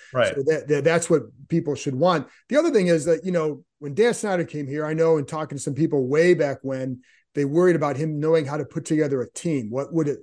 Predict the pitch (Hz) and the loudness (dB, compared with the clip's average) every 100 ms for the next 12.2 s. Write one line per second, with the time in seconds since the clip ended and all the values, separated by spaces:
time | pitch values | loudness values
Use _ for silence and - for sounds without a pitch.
0 | - 139 156 175 190 175 170 147 151 180 | -10 -6 2 2 2 0 2 2 2 0
1 | 156 147 170 156 139 - - 170 135 - | -2 -2 -2 -2 -6 -8 -6 -6 -6 -4
2 | 156 113 156 160 135 117 104 _ _ _ | -4 -2 0 0 0 -4 -14 _ _ _
3 | _ _ _ - 127 190 247 247 165 139 | _ _ _ -12 0 2 2 2 -2 -2
4 | - - 165 190 180 147 117 113 - 131 | -6 -2 2 2 2 -6 -6 -8 -8 -8
5 | 120 143 131 127 - - 147 107 123 127 | -4 -2 -2 -4 -6 -2 -2 -2 -6 -4
6 | 202 175 143 131 131 120 180 175 180 135 | 2 2 2 -4 -2 -2 0 0 0 0
7 | - 165 143 127 185 165 139 151 143 139 | -2 -4 -2 2 0 2 -4 -2 -4 -4
8 | 131 131 - 190 175 135 123 110 _ _ | -4 -8 -4 -4 -2 -4 -6 -8 _ _
9 | - 233 240 202 196 180 160 156 135 - | -2 0 2 2 2 0 0 -2 -2 -6
10 | _ _ _ _ _ _ _ _ - 220 | _ _ _ _ _ _ _ _ -2 2
11 | 226 147 175 170 143 170 202 - 147 123 | 2 2 0 0 -4 -2 -2 -2 -8 -10
12 | 107 104 | -10 -16